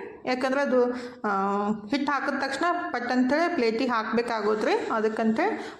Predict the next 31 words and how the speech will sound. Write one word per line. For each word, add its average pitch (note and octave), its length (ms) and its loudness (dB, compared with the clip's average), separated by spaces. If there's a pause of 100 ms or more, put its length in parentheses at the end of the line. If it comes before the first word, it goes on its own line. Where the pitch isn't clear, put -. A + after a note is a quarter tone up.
ಒಂದು A3 180 2
ಪ್ಲೇಟಿಗೆ A3 400 2
ಸ್ವಲ್ಪ B3 320 -2
ತುಪ್ಪ A#3+ 360 -2
ಹಚ್ಕೊಂಡ್ಬಿಟ್ಟು A3 600 0 (460)
ಸೈಡಿಗೆ G#3+ 400 2
ಎತ್ತಿ G#3+ 220 0
ಇಡ್ತೀನಿ G#3 340 2
ರೀ. - 360 0 (680)
ಈಗ G#3+ 160 -2
ಒಂದು A3+ 220 0
ಪ್ಲೇಟಿಗೆ A3+ 400 -2
ಸ್ವಲ್ಪ A#3 280 -4
ತುಪ್ಪ A3 280 -4
ಹಚ್ಬಿಟ್ಟು A3 500 -2
ಇಟ್ಟಿದ್ದೀನಿ A3 520 -2
ರೀ. D#4+ 80 0
ಮತ್ತು D4+ 260 -2
ಈ A#3+ 80 -2
ಕಡೆ A#3+ 200 -2
ಪಾಕನೂ A3 500 -4
ರೆಡಿ A3 240 0
ಆಕತ್ತೈತಿ. G#3+ 600 -4
ಸ್ವಲ್ಪ C#4+ 300 -4 (140)
ಕಸ್ಕಸಿ C#4 460 -4
ಬೇಕ್ರಿ. B3 380 -2 (400)
ಅಂದ್ರೆ B3 160 -4
ನಮ್ಮ A#3 320 0
ಉತ್ತರ B3+ 240 0
ಕರ್ನಾಟಕ A#3+ 480 -4
ಸೈಡೆಲ್ಲ A#3 480 -2